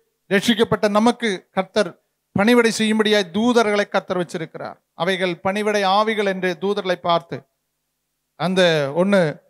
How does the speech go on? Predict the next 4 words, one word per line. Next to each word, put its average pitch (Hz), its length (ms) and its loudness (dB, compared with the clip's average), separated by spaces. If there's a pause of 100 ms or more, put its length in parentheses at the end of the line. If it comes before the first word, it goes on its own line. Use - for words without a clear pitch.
(400)
எபிரேயர் 196 360 4
ஒண்ணு 196 280 4
பதினாலிலே 196 540 2
சொல்லுகிறது, 170 720 -2